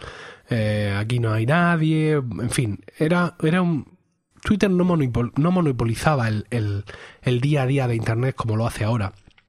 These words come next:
Y no solo recibía comentarios en, en, en el blog, sino que en los artículos del blog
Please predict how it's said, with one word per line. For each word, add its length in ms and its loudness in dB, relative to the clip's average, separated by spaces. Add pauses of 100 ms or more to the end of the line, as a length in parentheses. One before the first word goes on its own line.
(1040)
Y 60 2
no 140 2
solo 240 4
recibía 360 0
comentarios 760 0
en, 320 0
en, 560 -4 (160)
en 100 2
el 140 0
blog, 320 0
sino 260 0
que 180 -2 (340)
en 120 0
los 160 0
artículos 460 0
del 120 2
blog 480 0